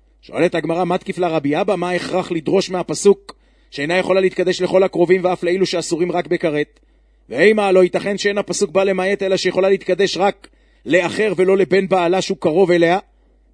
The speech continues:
ביותר, והיא אסורה עליו בעונש מיתת בית דין, ורק בו נאמר שאין קידושיו תופסין, ומנין שאף בשאר קרובים אין קידושין תופסים?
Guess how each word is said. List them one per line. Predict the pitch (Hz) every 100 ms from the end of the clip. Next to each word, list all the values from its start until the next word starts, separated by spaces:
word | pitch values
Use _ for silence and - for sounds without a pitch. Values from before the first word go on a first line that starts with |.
| _
ביותר, | 208 196 190 - 165 180 - _ _ _ _ _ _ _ - _
והיא | - 180 185
אסורה | - 190 208
עליו | 208
בעונש | 165 185 202 196
מיתת | 185 202 190
בית | 160 180
דין, | 180 175
ורק | 170 196
בו | 185 202
נאמר | 190 180 196
שאין | 185 185
קידושיו | 190 170 160 190
תופסין, | - 165 - 165 170 _ _ _
ומנין | - 151 175 208
שאף | 185 196
בשאר | 170 - 202
קרובים | 190 185 175 196
אין | 190
קידושין | 190 170 - 185
תופסים? | 180 - 151 151